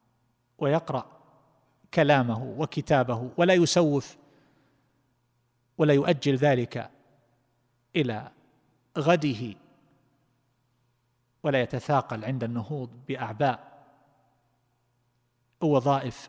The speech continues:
العبودية المتنوعة، بل يقدم على ذلك بنشاط ورغبة، ويؤدي ذلك على الوجه الأكمل.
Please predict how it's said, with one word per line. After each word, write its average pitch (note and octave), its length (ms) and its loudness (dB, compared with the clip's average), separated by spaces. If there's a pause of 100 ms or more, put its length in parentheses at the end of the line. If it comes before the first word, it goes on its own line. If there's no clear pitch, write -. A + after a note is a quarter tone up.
(140)
العبودية C#3+ 840 2
المتنوعة، E3+ 840 2 (1080)
بل C3+ 140 -6
يقدم C3 340 -4
على A#2 160 -4
ذلك A#2+ 720 -6 (2250)
بنشاط B2+ 580 -4 (920)
ورغبة، A#2 500 0 (1120)
ويؤدي C#3 420 0
ذلك C3+ 340 0
على B2+ 140 -4
الوجه B2+ 340 -6 (720)
الأكمل. D3+ 640 -6